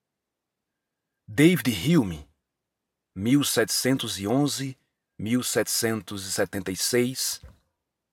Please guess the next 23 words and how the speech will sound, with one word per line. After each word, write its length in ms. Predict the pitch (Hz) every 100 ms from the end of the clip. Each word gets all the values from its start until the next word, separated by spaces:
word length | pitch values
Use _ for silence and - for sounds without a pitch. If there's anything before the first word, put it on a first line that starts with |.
| _ _ _ -
é 100 | 147
considerado 720 | 147 165 170 135 127 143 151 147
um 60 | 151
dos 200 | 139 139
maiores 640 | 123 120 143 151 139 110
e 60 | 131
mais 300 | 147 170 165
influentes 640 | - 165 135 165 156 -
filósofos 760 | - 135 120 120 113 113 120 104
britânicos 800 | 147 - 123 120 117 - 113
de 100 | 107
todos 400 | - - 170 156
os 160 | 131 -
tempos. 720 | - 80 71 - - - - _ _ _ _ _ _ _ _ _ -
É 120 | 131
também 560 | - 143 143 156 190 185 - _ 135
um 80 |
dos 180 | 139 -
principais 540 | 165 185 160 - 147 -
pensadores 720 | 135 - 120 143 147 143 127
do 140 | 123
período 440 | - 131 123 143 127
moderno, 640 | 127 85 101 87 80 71